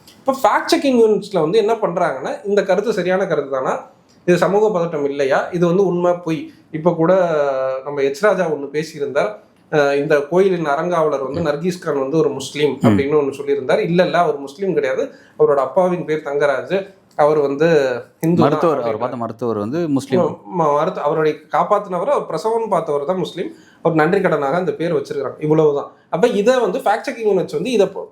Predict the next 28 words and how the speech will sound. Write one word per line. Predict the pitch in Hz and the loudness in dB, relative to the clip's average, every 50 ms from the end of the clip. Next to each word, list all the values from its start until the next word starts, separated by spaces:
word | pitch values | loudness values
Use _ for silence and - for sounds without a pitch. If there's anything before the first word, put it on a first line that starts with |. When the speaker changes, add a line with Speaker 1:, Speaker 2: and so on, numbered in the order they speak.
| _ | _
Speaker 1:
சரிபார்த்து | - - - 180 185 214 208 208 175 - - - | -8 -2 0 0 2 2 2 2 2 2 -2 -6
இதை | 269 262 196 170 180 | -8 -6 -4 -2 0
வந்து | 156 143 156 | 0 -2 -2
பண்றாங்க. | 175 170 147 147 160 156 143 - - - - _ _ _ _ _ - - | -4 -4 -4 -2 0 0 0 0 -4 -12 -18 _ _ _ _ _ -8 -4
அப்ப | - 165 175 175 | 0 0 2 2
இங்க | 156 175 220 - 214 | 2 2 2 2 2
சவுக்கு | - - 175 226 254 254 254 | 2 0 -2 -2 -2 -4 -4
சங்கர் | 277 262 254 254 247 | -4 -4 -2 -2 -2
விஷயங்கள்லயும் | 220 196 - - 202 180 156 139 127 123 127 131 160 202 233 233 - - - _ _ _ _ | -2 -4 -2 -2 -2 -2 0 -2 -4 -4 -4 -2 0 0 0 0 -2 -8 -20 _ _ _ _
காலையில | - 156 165 185 208 208 220 247 269 | -2 0 2 2 2 2 2 2 2
ஒரு | 262 226 190 | 2 2 0
விஷயம், | 170 165 160 - 160 165 214 262 | 0 -2 -2 0 0 2 4 4
ஒரு | 226 185 165 | 4 2 2
வீட்டின் | 156 196 220 220 233 208 196 | 0 -4 -6 -4 -4 -2 2
ஒருத்தரோட | 175 156 147 143 143 - 151 151 143 147 | 2 2 2 2 0 0 0 2 2 2
அம்மா | 139 135 147 175 196 202 | 0 0 -2 0 0 0
இருக்கு, | 185 170 151 139 | 0 0 0 0
வயதான | 139 147 156 165 190 202 | 0 0 0 0 0 -2
அம்மா | 190 160 165 180 185 156 | -2 -2 0 0 0 0
இருக்கிறாங்க, | 151 131 135 127 120 139 185 | 0 -2 -4 -6 -6 -6 -4
தாக்குதல் | - 170 165 175 180 190 185 170 | -2 -2 -2 -2 -2 -2 -2 -2
நடக்குது. | 147 131 127 123 - - - _ _ _ _ _ _ _ _ _ - | -2 -4 -6 -8 -10 -14 -20 _ _ _ _ _ _ _ _ _ -2
மாலைக்குள்ளால | - 170 190 247 311 330 311 240 233 220 208 202 247 262 | 0 2 2 4 2 2 2 2 2 4 4 4 2 2
நமக்கு | 254 220 208 175 160 | 0 0 0 0 -2
எப்படி | 165 180 185 214 247 240 180 | -4 -4 -2 0 0 2 2
வருது? | 170 165 175 156 151 151 - | 2 2 2 0 -2 -4 -2
காவல்துறையை | - 170 196 233 269 277 269 262 - 247 220 202 190 170 147 | 0 2 2 2 2 0 -2 -2 0 0 0 2 0 0 -4
மீறி, | 151 156 165 175 175 156 139 135 143 | -4 -4 -2 -2 -2 -2 -4 -4 -6